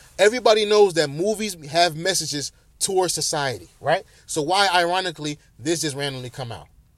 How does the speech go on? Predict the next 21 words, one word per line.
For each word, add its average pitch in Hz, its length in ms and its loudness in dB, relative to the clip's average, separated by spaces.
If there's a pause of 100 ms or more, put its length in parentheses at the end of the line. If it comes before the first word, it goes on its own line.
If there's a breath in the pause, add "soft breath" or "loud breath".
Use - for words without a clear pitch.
(300)
And 151 260 -2
if 147 140 -8
you 180 80 -8
wanna 175 220 0
have 170 180 2
my 160 260 -2
example 147 460 -4
to - 120 -10
my 123 180 -8
point, 220 340 -2 (1120 loud breath)
this 139 160 -8
is 156 80 -6
why 151 160 0
I'm 151 80 -2
saying 156 180 -4
I 147 40 -4
gotta 147 120 0
get 139 100 -2
out 143 120 0
of 131 100 -2
Ohio. 139 400 -4